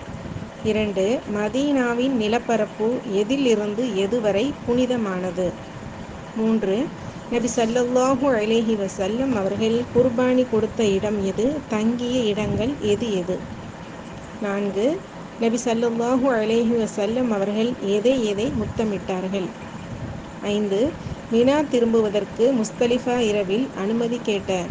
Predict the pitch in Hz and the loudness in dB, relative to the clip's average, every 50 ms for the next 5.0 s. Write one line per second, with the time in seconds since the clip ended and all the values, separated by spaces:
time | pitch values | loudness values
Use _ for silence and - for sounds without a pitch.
0 | - - - - - - - 220 196 226 220 - 214 208 208 214 202 202 208 214 | -6 -8 -10 -12 -10 -6 -4 -4 -4 -2 -2 0 0 0 0 -2 -2 0 0 0
1 | 226 214 240 226 208 202 202 208 220 214 220 220 208 202 180 - - 208 220 226 | 0 0 0 0 0 0 0 0 0 0 0 0 0 -2 -2 -2 -2 -2 0 0
2 | 247 247 247 226 196 202 202 202 208 214 226 233 240 220 202 190 190 202 214 220 | 0 0 0 0 0 0 0 0 0 0 0 0 0 -2 -2 -2 -2 0 0 0
3 | 220 220 240 220 196 185 180 190 247 269 - - - - - 208 202 208 262 285 | 0 0 -2 -2 -2 -2 -2 -2 -2 -4 -4 -8 -10 -6 -4 -2 0 0 0 0
4 | 269 - 233 196 202 254 262 - 190 175 170 - 185 180 185 180 196 190 175 | 0 -2 -2 -2 -2 -2 -2 -2 -2 -4 -4 -4 -4 -6 -4 -4 -2 -4 -4